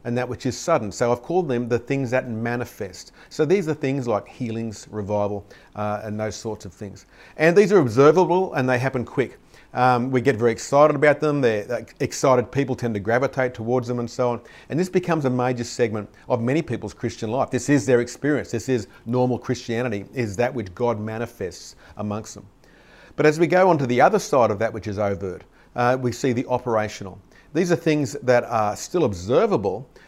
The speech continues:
uh, and yet they, they tend to grow slowly. So here we could put in the gifts of the Spirit, for example. The gifts of the Spirit don't start big and spectacular. They start like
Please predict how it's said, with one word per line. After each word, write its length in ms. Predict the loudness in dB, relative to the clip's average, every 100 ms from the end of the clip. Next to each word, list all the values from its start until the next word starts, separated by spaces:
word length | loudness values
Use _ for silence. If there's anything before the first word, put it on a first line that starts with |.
| _ -4
uh, 160 | -2 0
and 140 | 0
yet 160 | 0 0
they, 140 | -2 -2 -4
they 160 | -2 -2
tend 220 | -2 -4
to 80 | -4
grow 380 | 0 0 0
slowly. 440 | -2 -6 -4 -4 -6
So 240 | -2 0
here 200 | 0 -2
we 100 | 0
could 160 | -2 -4
put 160 | -4
in 80 | -2
the 60 | -2
gifts 260 | -2 -4
of 60 | -6
the 80 | -10
Spirit, 340 | -8 -10 -10
for 100 | -10
example. 400 | -10 -10 -12 -14 -18 -20 -6
The 100 | -2
gifts 280 | 2 2 2
of 60 | -4
the 60 |
Spirit 320 | -2 -2 0
don't 220 | 0 0 -2
start 380 | 0 0 0
big 160 | -4 -4
and 100 | -6
spectacular. 600 | -8 -10 -8 -14 -10 -6
They 120 | -6
start 300 | -4 -2 -2
like 160 | -2